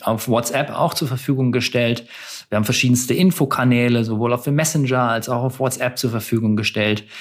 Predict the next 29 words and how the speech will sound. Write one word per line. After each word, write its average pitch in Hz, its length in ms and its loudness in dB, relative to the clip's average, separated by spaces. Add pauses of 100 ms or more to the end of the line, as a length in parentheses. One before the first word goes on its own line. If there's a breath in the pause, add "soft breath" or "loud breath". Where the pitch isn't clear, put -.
(400 loud breath)
Ähm, 117 300 2
Instagram 131 500 2
spielt - 260 -2
da 131 40 -2
natürlich 113 360 0
auch 123 200 0
eine 120 80 4
Rolle. 104 260 2
Wenn 104 100 0
ich 107 120 -6
dort, 113 420 -2
ähm, 101 300 -2
zu 107 260 0
covid 113 400 0
neunzehn 117 460 4
beispielsweise 104 720 -2
suche, 117 480 2 (420 loud breath)
bekomme 107 380 2
ich 110 260 -2
als 104 180 0
erstes, 113 640 0
ähm, 104 640 2
eine 101 420 0
Links 113 500 2
oder 92 160 -4
Angebote 117 680 2
dann 107 180 0
von 107 180 0
den, 101 200 0